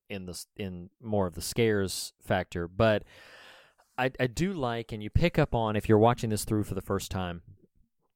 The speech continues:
you pick up on that obviously the first episode, though touching on all of the different characters,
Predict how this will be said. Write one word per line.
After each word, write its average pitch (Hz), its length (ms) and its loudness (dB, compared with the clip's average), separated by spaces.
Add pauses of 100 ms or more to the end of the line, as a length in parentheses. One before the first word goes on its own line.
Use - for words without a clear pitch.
(140)
you 123 120 2
pick 151 200 6
up 135 120 4
on 107 280 2
that 101 120 -2
obviously 101 480 0
the 95 80 -2
first 120 320 4
episode, 98 540 2
though 110 240 6
touching 131 520 -2
on 98 300 -2 (100)
all 104 440 0
of 95 160 -10
the 95 60 -6
different 90 320 -6
characters, 82 800 -4